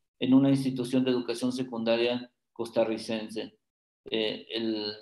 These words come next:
trabajo publicado en una revista también. En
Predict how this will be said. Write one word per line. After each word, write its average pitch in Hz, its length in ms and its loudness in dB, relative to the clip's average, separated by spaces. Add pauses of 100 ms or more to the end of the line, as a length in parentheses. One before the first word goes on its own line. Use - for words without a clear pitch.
(560)
trabajo 127 440 2
publicado 120 540 0
en 120 80 -6
una 110 500 -6
revista 117 640 -2
también. 101 500 -6 (560)
En 110 560 -8